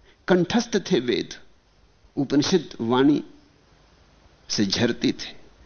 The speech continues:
तोते थे, लेकिन सब दोहरा रहे थे। अपना जाना कुछ भी न था, निज की संपदा जरा भी न थी,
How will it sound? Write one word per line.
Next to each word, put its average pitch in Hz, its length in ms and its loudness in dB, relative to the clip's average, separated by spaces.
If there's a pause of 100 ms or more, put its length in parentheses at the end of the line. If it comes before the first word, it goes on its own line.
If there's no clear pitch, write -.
(680)
तोते 190 320 2
थे, - 220 -8
लेकिन 82 320 -8 (1500)
सब 160 240 -2
दोहरा 110 300 2
रहे 107 260 -4
थे। - 240 -16 (1080)
अपना 160 320 4
जाना 110 420 0
कुछ 95 300 -6
भी - 120 -2
न 69 160 -6
था, - 540 -16 (760)
निज 147 200 4
की 143 180 0
संपदा 104 480 -2
जरा 85 300 -2
भी - 180 -6
न - 120 -4
थी, - 300 -14